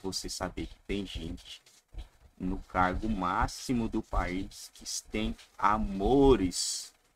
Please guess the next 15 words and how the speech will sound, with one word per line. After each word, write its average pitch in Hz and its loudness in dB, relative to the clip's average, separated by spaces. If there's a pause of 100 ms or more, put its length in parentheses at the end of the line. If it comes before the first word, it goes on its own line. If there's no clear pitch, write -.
pelo, 95 -2 (880)
pelo 104 -2
crime. 117 0 (720)
Amores 98 2
por 101 -2
quem 107 -2
não 107 -4
presta. - -2 (920)
Porque - -8
eles - 2
soltam 101 0 (400)
bandidos 92 -2
e - -14 (140)
prendem 95 -2 (320)
pessoas 90 -4